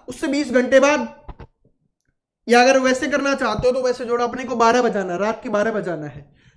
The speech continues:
तो इसका मतलब साढ़े पाँच घंटे जोड़ेंगे इसमें, या पहले इसको हटा लो ताकि इसको बाद में लगा देना। छः है, बारह चाहिए तो छः घंटे, उसके बाद चौदह घंटे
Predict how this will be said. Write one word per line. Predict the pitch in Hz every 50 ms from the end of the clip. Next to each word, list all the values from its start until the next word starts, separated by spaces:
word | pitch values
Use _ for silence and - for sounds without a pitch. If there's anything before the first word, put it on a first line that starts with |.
| - -
तो | 233
इसका | 240 240 - - 254
मतलब | 247 254 233 262 254
साढ़े | - 226 220 233 240
पाँच | 240 247 247 240 -
घंटे | - - 220 214 233 220 240 240
जोड़ेंगे | 226 240 240 240 240 240 247
इसमें, | 240 - - 262 262 277 - _ _ _ _ _ _ _ - -
या | 220 214
पहले | 233 233 226 240 247
इसको | 247 247 - - 262
हटा | 233 240 220 214 214
लो | 220 233 254 262 247 - - -
ताकि | 220 208 208 247 247 247
इसको | 240 233 - - 247 247 247 233 214 214
बाद | 190 180 202 220 -
में | 233 233
लगा | 233 226 220 214 214
देना। | 220 214 226 247 240 240 - _ _ _ _ -
छः | - - 240 240 220
है, | 202 180 156 - - - - _ -
बारह | 151 170 202 226 240 247
चाहिए | 240 247 247 240
तो | 240 247
छः | 240 - 247 233
घंटे, | 240 240 240 240 254 254 - -
उसके | 220 - - 214
बाद | 220 233 226
चौदह | - 226 226 214 233
घंटे | 220 226 226 226 254 247 254